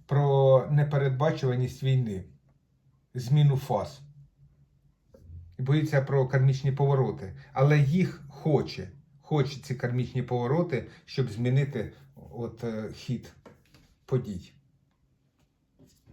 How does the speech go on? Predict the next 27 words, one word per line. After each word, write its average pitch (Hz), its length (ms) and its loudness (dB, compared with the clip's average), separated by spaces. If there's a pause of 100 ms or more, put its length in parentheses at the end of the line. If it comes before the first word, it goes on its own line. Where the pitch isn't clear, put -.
(2500)
Але 180 180 0
все - 180 -4
одно 254 160 -6
мені 120 180 -2
карта 113 300 -6
не 113 60 -6
випадає. 110 440 -6
Я 131 260 0 (460)
хочу 117 320 -10
миру. 98 340 -6
От - 160 -18
бачите, - 260 -12
ну, 139 160 -4
нема 143 320 -4
карти 101 320 -10
миру. 85 320 -8 (720)
Тут 139 160 -2
більше 139 300 0
карти 135 280 -2
боязні. 104 680 -4 (560)
Хочу 123 280 -10
те 175 220 0
зробити, 110 320 -6
хочу - 280 -12
те, 139 280 -4
але 107 140 -6
боюся. 92 560 -12